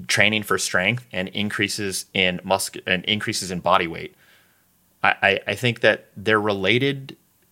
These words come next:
insofar as most programs designed to get you stronger are also designed to make you bigger. So they make you stronger and bigger. But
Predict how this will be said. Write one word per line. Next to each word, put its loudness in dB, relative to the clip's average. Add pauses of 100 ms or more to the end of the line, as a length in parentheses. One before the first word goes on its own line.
(120)
insofar 4
as 2
most -4
programs 0
designed 0
to -6
get -2
you -6
stronger 0
are 0
also -2
designed -4
to -8
make -4
you -6
bigger. -2 (300)
So 0 (240)
they 0
make -2
you -6
stronger -2
and -4
bigger. -2 (600)
But 6